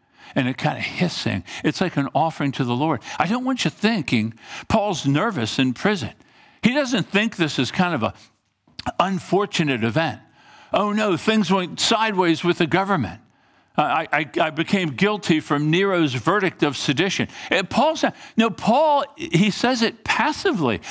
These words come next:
"I am being poured out," as if the Lord Jesus himself is pouring out his life.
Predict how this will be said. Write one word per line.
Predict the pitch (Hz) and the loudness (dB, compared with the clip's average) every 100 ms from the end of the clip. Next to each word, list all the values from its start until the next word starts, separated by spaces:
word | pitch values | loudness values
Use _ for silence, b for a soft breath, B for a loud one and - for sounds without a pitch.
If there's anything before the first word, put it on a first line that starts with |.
| B - | B -2
"I | 202 | 0
am | 220 208 | 0 0
being | 214 254 | 2 2
poured | 254 196 160 | 2 2 2
out," | 131 101 101 B | 2 0 -4 B
as | - 220 208 | -2 0 -2
if | 254 | -2
the | - | 0
Lord | 214 254 247 131 | 2 2 0 0
Jesus | - 247 285 254 240 | 0 2 2 2 2
himself | 247 220 - 233 269 311 | 2 2 0 2 2 2
is | 262 - | -2 0
pouring | - 139 113 | 2 2 2
out | 110 | 2
his | 107 - | 0 0
life. | 123 110 | 0 -2